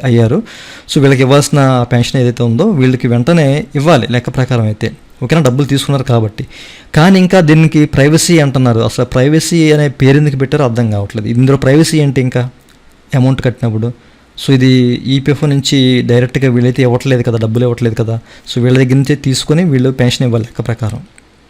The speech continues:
So, వీళ్ళు ఆరు వందల కోట్లు, మొత్తం మీద ఒక పదహారు వందల మంది ఆరు వందల కోట్లు కట్టినప్పుడు, so, వీళ్ళకి న్యాయం చేయాలి. కానీ ఏంటి వీళ్ళపై అసలు ఈ విషయం ఏంటి అనేది ఇప్పటికీ అర్థం కావట్లేదు. So, దీన్ని అయితే తీవ్రంగా అయితే మేమైతే ఖండిస్తున్నాము, ఓకేనా?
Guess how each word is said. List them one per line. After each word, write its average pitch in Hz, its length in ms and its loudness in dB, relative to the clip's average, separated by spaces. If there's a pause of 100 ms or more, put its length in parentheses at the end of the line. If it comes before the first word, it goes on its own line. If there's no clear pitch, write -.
(720)
So, 147 80 0
వీళ్ళు 143 160 6
ఆరు 131 100 6
వందల 135 160 2
కోట్లు, 135 380 0
మొత్తం 123 300 0
మీద 131 120 0
ఒక 123 140 -2
పదహారు 123 280 2
వందల 123 120 2
మంది 120 260 0
ఆరు 123 160 2
వందల 120 120 0
కోట్లు 135 380 -2
కట్టినప్పుడు, 117 580 -4 (640)
so, 151 60 4
వీళ్ళకి 135 260 2
న్యాయం 127 260 2 (120)
చేయాలి. 117 280 -2
కానీ 143 260 -2
ఏంటి 147 640 0 (120)
వీళ్ళపై 131 440 0 (600)
అసలు 120 360 -2
ఈ 113 300 -2
విషయం 127 280 -2
ఏంటి 131 180 0
అనేది 131 260 0
ఇప్పటికీ 123 360 -4
అర్థం 117 240 0
కావట్లేదు. 113 460 -4
So, 131 220 -4
దీన్ని 113 240 0
అయితే 113 220 -4
తీవ్రంగా 120 420 -2
అయితే 113 160 -2
మేమైతే 110 380 0
ఖండిస్తున్నాము, 107 600 -4 (220)
ఓకేనా? 113 240 -2